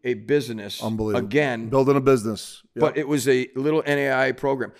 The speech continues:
Speaker 1: And I watched Coach Mass go into places where there was nine people in there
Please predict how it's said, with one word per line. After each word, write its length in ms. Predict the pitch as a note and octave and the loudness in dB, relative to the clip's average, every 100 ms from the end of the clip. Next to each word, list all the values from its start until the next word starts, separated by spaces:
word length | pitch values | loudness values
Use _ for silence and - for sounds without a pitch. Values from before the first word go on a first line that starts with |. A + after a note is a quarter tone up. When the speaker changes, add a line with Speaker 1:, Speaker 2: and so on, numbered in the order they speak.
| _ - | _ -8
Speaker 1:
And 100 | C3 | -4
I 140 | C#3+ G3+ | -2 -2
watched 560 | F#3+ F#3 E3+ - - | -2 -6 -10 -12 -18
Coach 300 | - C3+ C3 G#2+ | -10 -8 -8 -8
Mass 600 | A2 G2+ F2+ - - - _ _ _ _ _ _ _ _ _ - | -8 -8 -10 -12 -12 -16 _ _ _ _ _ _ _ _ _ 0
go 280 | C#3+ F#3 | 0 2
into 380 | F#3 D#3 D3+ B2 | -2 -6 -6 -8
places 800 | G2+ A2+ G#2+ G2+ G2 F#2 F#2 - _ _ | -8 -8 -6 -6 -10 -12 -12 -16 _ _
where 160 | G#2 A2+ | -6 -2
there 140 | A2+ | -2
was 220 | A2 G#2 | -6 -10
nine 680 | G2 A2+ A#2+ C3 D3 D#3 D#3 | -10 -8 -6 -6 -6 -6 -8
people 460 | D3+ C#3+ C#3 A2 G2+ | -8 -8 -8 -10 -10
in 180 | G2 F#2 | -12 -12
there 240 | F#2 G2 | -14 -14